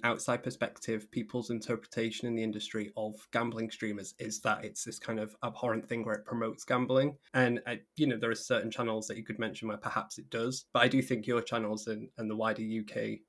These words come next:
streaming collective, they are very sensible in how they gamble. They are realistic states.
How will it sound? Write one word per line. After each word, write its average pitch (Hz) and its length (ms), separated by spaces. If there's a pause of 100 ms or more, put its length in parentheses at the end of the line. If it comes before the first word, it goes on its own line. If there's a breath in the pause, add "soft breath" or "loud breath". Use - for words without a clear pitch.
streaming 110 640
collective, 107 600
they 117 160
are 113 220
very 110 440
sensible 113 520
in 104 80
how 110 200
they 107 120
gamble. 104 400
They 104 100
are 104 160
realistic 104 500
states. - 520